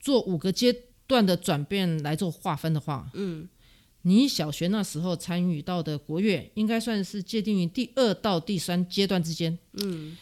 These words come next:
Speaker 1: 嗯，你记不记得？你说你小学刚进乐团的时候是弹琴琴。
Speaker 2: 对。
Speaker 1: 那后来因为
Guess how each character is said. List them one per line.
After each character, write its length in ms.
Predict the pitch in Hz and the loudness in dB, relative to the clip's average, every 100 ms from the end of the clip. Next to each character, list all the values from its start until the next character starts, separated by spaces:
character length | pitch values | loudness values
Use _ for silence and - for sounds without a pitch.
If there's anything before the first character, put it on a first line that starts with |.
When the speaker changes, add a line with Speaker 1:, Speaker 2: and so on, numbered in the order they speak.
| - _ 226 | -20 _ 0
Speaker 1:
嗯， 840 | 240 247 247 240 240 233 240 214 - | 2 4 6 6 6 6 4 0 0
你 140 | 208 | 2
记 120 | 302 | 4
不 60 | 285 | 2
记 100 | 233 | 2
得？ 220 | 180 147 - _ _ - - - _ _ _ 254 | -2 -4 -10 _ _ -20 -20 -20 _ _ _ -6
你 200 | 262 247 | 0 0
说 220 | 320 349 | 0 2
你 180 | 302 311 | 2 2
小 360 | - 214 180 | 0 0 0
学 180 | 170 190 | 0 -2
刚 240 | 190 294 | 0 -2
进 160 | 277 269 | 0 2
乐 140 | 254 | 2
团 120 | 196 170 | 2 0
的 120 | 165 | -2
时 160 | - | -2
候 180 | 190 165 | -2 -2
是 180 | 165 196 | -2 -8
弹 300 | 151 160 170 - | -4 -4 -4 -4
琴 440 | - 160 175 226 - | -2 2 2 0 -2
琴。 400 | - 147 147 170 | -2 -2 -4 -6
Speaker 2:
对。 320 | - 175 135 170 - _ - - - | -6 -6 -6 -12 -20 _ -20 -20 -14
Speaker 1:
那 80 | 262 | -6
后 120 | 302 | 0
来 80 | 262 | 2
因 140 | 277 | 2
为 180 | 302 247 | 2 -2